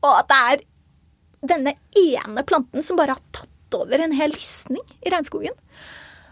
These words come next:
Og han syntes jo det er, var like utrolig som denne spøkelsesfortellingen. Så han begynte med denne onde ånden,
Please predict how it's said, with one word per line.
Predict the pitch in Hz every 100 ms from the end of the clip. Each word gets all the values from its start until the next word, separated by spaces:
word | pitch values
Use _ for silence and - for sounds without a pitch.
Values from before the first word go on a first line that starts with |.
| _ -
Og | - - -
han | 403 480
syntes | - 294 277
jo | 359
det | 302
er, | 320 - 277
var | 285 285
like | 330 302 220 - - -
utrolig | - 302 - 247 240 247 294
som | 320
denne | 277 269
spøkelsesfortellingen. | - 262 - - - - 269 - 156 247 - _ _ - -
Så | 381
han | - 403
begynte | 392 381 247 381
med | 370 330 349
denne | 311 302
onde | 359 262
ånden, | 262 226 226 466